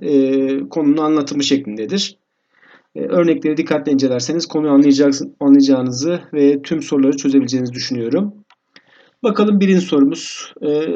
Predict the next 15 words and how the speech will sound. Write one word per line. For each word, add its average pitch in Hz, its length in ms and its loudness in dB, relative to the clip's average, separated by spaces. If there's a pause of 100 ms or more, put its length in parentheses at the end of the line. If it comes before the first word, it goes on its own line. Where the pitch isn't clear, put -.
(140)
sayısındaki 196 680 2
rakamların 190 400 0
yer 175 200 4
değiştirmesi 170 680 -2
elde 147 240 2
edilen 135 360 2
beş 170 200 0
basamaklı 151 340 -4
doğal 151 180 0
sayılar 143 300 -2
küçükten 139 480 0
büyüğe 139 240 8
doğru 123 180 -4
sıralanıyor, 180 720 2
yazılıyor. 160 600 0